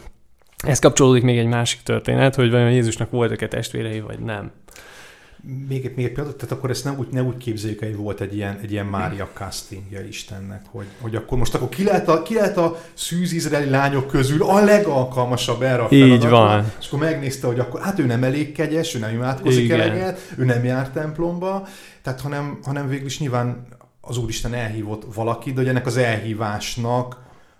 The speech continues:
Speaker 2: a kezdeményezője ő volt, és nem Máriának egy ilyen profi
Speaker 1: Így, így van.
Speaker 2: hite.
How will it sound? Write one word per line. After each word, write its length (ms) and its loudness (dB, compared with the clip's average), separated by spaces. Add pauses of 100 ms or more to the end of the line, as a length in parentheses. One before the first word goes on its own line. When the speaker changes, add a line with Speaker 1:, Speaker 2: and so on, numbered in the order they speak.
(240)
Speaker 2:
a 100 -10
kezdeményezője 1000 2
ő 280 2
volt, 380 0
és 140 -2
nem 220 0
Máriának 1000 -4
egy 180 -8
ilyen 400 -8 (320)
profi 440 4 (240)
Speaker 1:
Így, 80 -10
így 220 -6
van. 140 -12
Speaker 2:
hite. 580 -8